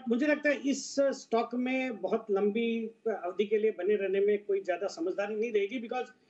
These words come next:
इस sector में बहुत सारी कंपनियां हैं, बहुत सारे alternatives हैं जो बहुत अच्छा कर रही हैं। मुझे लगता है स्विच करेंगे उनमें तो ज़्यादा अच्छा रहेगा।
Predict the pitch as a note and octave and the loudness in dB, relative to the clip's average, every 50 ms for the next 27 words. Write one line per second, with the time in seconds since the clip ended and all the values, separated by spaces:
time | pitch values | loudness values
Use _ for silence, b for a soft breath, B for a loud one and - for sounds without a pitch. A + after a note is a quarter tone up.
0 | b b b - C#4 C4+ C#4 - - - A3 G#3+ - - C4+ C4+ C4+ C#4+ C4+ G#3 | b b b 0 0 0 0 0 0 0 0 0 0 0 0 2 2 2 0 0
1 | D#3+ D#3 - C4 C#4+ - - B3+ - B3 C4 - A#3 G#3 G3+ G#3+ G3+ A3+ A#3 A3 | -2 -2 0 0 0 0 0 -2 -2 -2 -2 -2 -2 -4 -2 0 0 0 2 2
2 | G3 F#3 G#3+ G#3+ G#3+ G#3+ D#3+ G#3+ G3+ G#3 G3+ G#3 G#3+ G3 F#3 F#3+ G3+ F#3+ G#3+ G#3 | 2 2 2 0 0 0 -2 -2 0 0 0 2 2 2 0 0 0 0 0 0
3 | G#3+ G#3+ G3+ - A3+ A3+ A3 A3 A3 - - F3+ G#3 A3 A3 - - - A3 - | 0 -2 -2 0 0 0 2 0 0 0 -2 -4 -4 -4 -6 -4 -2 -4 -2 0
4 | G#3+ F3+ G3 G#3 G3+ G3 D3+ C3+ - - _ b b b b b b F#3+ G3+ A3 | 0 0 2 4 4 4 2 0 -6 -10 _ b b b b b b 0 0 0
5 | B3 A#3+ A3 - - A#3+ - - - B3 G#3+ - - A3+ A3 A#3 A#3 A3+ A#3 A#3 | 0 -4 -6 -8 -6 -8 -6 -4 -4 -4 -4 -2 -2 -2 0 0 2 0 2 2
6 | A3+ G#3+ G#3 A3+ A3+ G#3 A#3 G#3+ F#3 F#3 F#3+ A3 G#3+ G#3 - - G#3 G#3 G3+ G3 | 2 4 2 2 0 0 0 0 0 0 0 0 0 -2 0 0 2 2 2 2
7 | G3+ B3+ C4 - - | 0 -2 -4 -6 -10